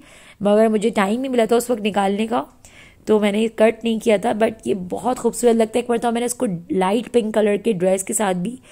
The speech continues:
वेयर किया हुआ है, पर्पल कलर के साथ भी, तो ये बहुत खूबसूरत लगता है। ये लाइट पिंक ड्रेस के साथ भी, प्लम कलर और पर्पल कलर के साथ भी, और प्लम कलर के ड्रेस के साथ तो लगता ही प्यारा है।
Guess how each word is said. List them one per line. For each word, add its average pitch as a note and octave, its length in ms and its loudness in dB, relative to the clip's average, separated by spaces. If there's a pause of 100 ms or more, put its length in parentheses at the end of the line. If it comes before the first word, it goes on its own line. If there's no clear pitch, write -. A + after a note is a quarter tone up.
(260)
वेयर G#3 320 6
किया G#3 280 2
हुआ G3 180 4
है, G3+ 160 0
पर्पल G#3+ 420 2
कलर G#3 240 0
के A3 120 -2
साथ G#3+ 200 -2
भी, A#3 260 -4 (320)
तो A3+ 100 2
ये A3+ 180 2
बहुत G#3+ 460 0
खूबसूरत G3+ 520 -2
लगता G3+ 300 0
है। G3+ 160 2
ये G#3+ 120 4
लाइट F#3 340 2
पिंक G#3+ 240 0
ड्रेस F#3+ 240 0
के - 120 -10
साथ G#3 180 -4
भी, G#3 320 -4 (420)
प्लम G#3 260 0
कलर G3+ 340 4
और F#3+ 180 -2
पर्पल A3 400 0
कलर G#3 240 0
के G3+ 120 -4
साथ G#3 200 -2
भी, G#3 240 -2
और - 140 -2
प्लम A#3+ 380 0
कलर G#3 240 2
के G3 120 -2
ड्रेस G3 220 -2
के G#3+ 80 -6
साथ G3+ 140 -4
तो G#3 140 -2
लगता F#3+ 340 0
ही A3+ 140 0
प्यारा G3 300 0
है। A3 180 -4